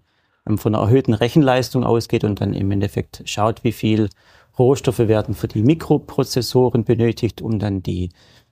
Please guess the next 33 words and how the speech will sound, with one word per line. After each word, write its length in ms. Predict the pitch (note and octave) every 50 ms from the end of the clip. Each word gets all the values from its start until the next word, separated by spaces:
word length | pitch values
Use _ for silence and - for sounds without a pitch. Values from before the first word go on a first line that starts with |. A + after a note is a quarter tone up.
| _ _ _
bei 100 | - -
Chat 200 | - - G#2 -
G 140 | - - G2+ G#2 G#2
P 200 | - - G#2 G2
T 60 | G2+
und 60 | G#2
so 120 | G#2+ A2 F#2+
weiter, 180 | G2 G2 G2
für 100 | - -
diese 360 | A2 - G2+ - - G2+ G#2
Grafikprozessoren, 1300 | - - - - G#2+ A2 G#2+ - A#2 - - - B2+ A2+ - - A2+ - - B2 A#2 A#2 A2 A2+ A2 G#2 G2+ - _ - - - - - _ -
ähm, 180 | A2 G2+ G#2 -
um 500 | - - A2 G2+ G2+ F#2+ - - E2+ E2+
sich 260 | - - A2+ - -
da 200 | - F#2 G#2+ A2+
so 140 | - C3+ B2
dieser 240 | C3 B2 - B2+
Frage 400 | - - - G#2 A2 A#2 B2 A#2+
zu 140 | - - B2+
nähern. 280 | G#2+ A2 A2+ A#2+ A#2+ A2+
Und 160 | G#2+ G2+ - _ _ -
da 160 | B2 A#2 G#2
sind 260 | - - D#3+ - -
es 80 | - -
die 140 | - - -
handelsüblichen 680 | C#3 G3 G#3+ F3+ - - E3+ D#3+ - C#3+ B2 C3+ B2
Rohstoffe 640 | A2 A#2+ A#2 A#2 A2 - - A#2+ - - A2+ G#2 - _ _ _ _ _ _ _ _ _
wie 160 | - A2 -
Aluminium, 720 | - G#2 F#2 F#2 F#2 A#2 C3+ C#3 C3+ B2+ B2 A#2 A2+ A2+ G2+
wie 80 | G#2 -
Gold, 460 | - - F#2+ F#2+ G2+ G#2+ G#2+ - -
wie 80 | A2 -
Kupfer, 580 | - - C3 - - - B2 A#2 A2 G#2+ -